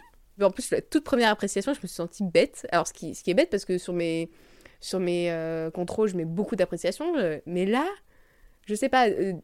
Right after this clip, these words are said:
je savais pas si je devais parler à l'élève, parce que je regardais du coup les appréciations de mes collègues pour comparer. Il y en a qui parlent à l'élève. Euh, « Tu dois t'améliorer, » nanana.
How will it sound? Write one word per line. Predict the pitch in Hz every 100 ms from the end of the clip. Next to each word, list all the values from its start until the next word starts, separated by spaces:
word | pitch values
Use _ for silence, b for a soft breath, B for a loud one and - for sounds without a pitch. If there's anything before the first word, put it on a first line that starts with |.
| _ -
je | 196
savais | 226 220
pas | 226
si | 226
je | 190
devais | 175 175
parler | 170 - 240 269
à | 240
l'élève, | 196 208 339
parce | 254
que | - 185
je | 185
regardais | 196 214 220 226
du | 202
coup | 190
les | 208
appréciations | 175 180 202 254
de | 262
mes | 214
collègues | 190 196
pour | 196 -
comparer. | 165 165 - _ _ _ _ _ - - -
Il | 233
y |
en | 220
a | 285
qui | 359 - 226 208
parlent | 208 269 294
à | 262
l'élève. | 233 180 208 - b b b b -
Euh, « | 202 202
Tu | -
dois | 262 277 330
t'améliorer, » | 285 247 240 240 240 277 294
nanana. | 240 208 180